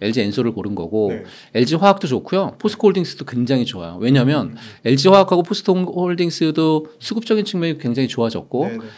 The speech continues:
Speaker 1: 그다음에 이백사십일 선 일 년선 부근에 포스코홀딩스는 터치했고
Speaker 2: 음, 음.
Speaker 1: 엘지 화학은 약간 부족하지만 올라오려고 하는 측면이
Speaker 2: 음, 음.
Speaker 1: 있고
Speaker 2: 음.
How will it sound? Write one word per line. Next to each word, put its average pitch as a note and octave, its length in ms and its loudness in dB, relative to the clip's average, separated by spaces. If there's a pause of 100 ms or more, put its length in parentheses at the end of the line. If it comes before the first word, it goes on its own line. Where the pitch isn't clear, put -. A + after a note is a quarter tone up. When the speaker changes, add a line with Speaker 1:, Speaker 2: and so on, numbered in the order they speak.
(140)
Speaker 1:
그다음에 C#3 280 2
이백사십일 D#3 520 -2
선 A#2+ 160 -2
일 A#2+ 140 4
년선 E3+ 560 2
부근에 D#3 680 0
포스코홀딩스는 F3+ 960 0
터치했고 G#3 840 -2
Speaker 2:
음, B2 100 -10
음. A2+ 140 -10 (180)
Speaker 1:
엘지 C3+ 260 4
화학은 E3 680 4 (380)
약간 - 320 2
부족하지만 D3 760 2
올라오려고 A#2 680 4
하는 A2 220 -2
측면이 G3 500 0
Speaker 2:
음, - 20 0
음. - 20 0
Speaker 1:
있고 A#2 600 -4
Speaker 2:
음. - 40 -18